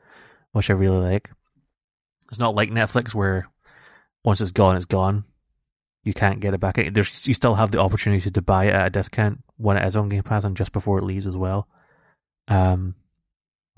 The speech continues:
but yeah, I still think right now we're in that honeymoon phase. There's going to come a time when that price will go up, and I think they're still in the people's good graces. And I think a lot of people were concerned, especially this year, because there's not a lot out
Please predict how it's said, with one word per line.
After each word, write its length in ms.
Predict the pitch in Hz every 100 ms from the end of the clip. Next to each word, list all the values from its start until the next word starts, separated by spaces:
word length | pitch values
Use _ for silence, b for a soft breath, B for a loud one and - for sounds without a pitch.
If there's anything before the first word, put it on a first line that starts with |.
| -
but 80 | 156
yeah, 120 | 139
I 20 |
still 180 | 123 185
think 200 | 160 127
right 180 | 123 117
now 180 | 113
we're 140 | 117 113
in 100 | 110
that 140 | 104
honeymoon 240 | 107 104 101
phase. 260 | 104 110
There's 100 | 110
going 120 | 107 104
to 20 |
come 140 | 107
a 40 | 98
time 200 | 104 98
when 140 | 101
that 120 | 92
price 200 | - 101
will 80 | 101
go 140 | 98
up, 200 | 95 104 -
and 80 | 104
I 40 |
think 440 | 98 101 98 - _ _ _ _ _ _ _ _ _ _ _
they're 80 | 101
still 260 | - 120
in 100 | 107
the 100 | 104
people's 300 | - 107 104
good 200 | 95 104
graces. 580 | 104 101 104 120 113 - _ _ _ _ _ _ _
And 80 | 113
I 40 | 107
think 160 | 147
a 40 | 127
lot 100 | 113
of 80 |
people 260 | - 117 107
were 300 | 101 98 92 - - _
concerned, 420 | 110 - 113 104
especially 360 | 98 113 107 98
this 220 | 101 -
year, 140 | 120
because 260 | 107 - 104
there's 140 | 104
not 160 | 101 117
a 60 | 110
lot 200 | 101 101
out 280 | 98 98